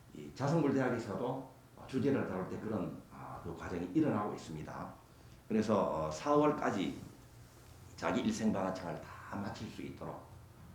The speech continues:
어, 늘 강조를 앞으로 드리겠습니다. 사월까지 또 점검도 그때그때, 예, 하겠습니다. 아,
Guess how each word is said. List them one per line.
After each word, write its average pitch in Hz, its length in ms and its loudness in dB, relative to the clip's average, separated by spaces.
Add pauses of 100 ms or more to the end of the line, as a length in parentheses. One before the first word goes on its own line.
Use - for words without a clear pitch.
(200)
어, - 440 -16
늘 208 280 4
강조를 - 540 -4 (360)
앞으로 - 280 -10
드리겠습니다. 78 760 -4 (260)
사월까지 73 560 -8
또 78 100 -8
점검도 87 480 -2
그때그때, - 460 -8
예, - 920 -18
하겠습니다. - 520 -12 (960)
아, - 280 -16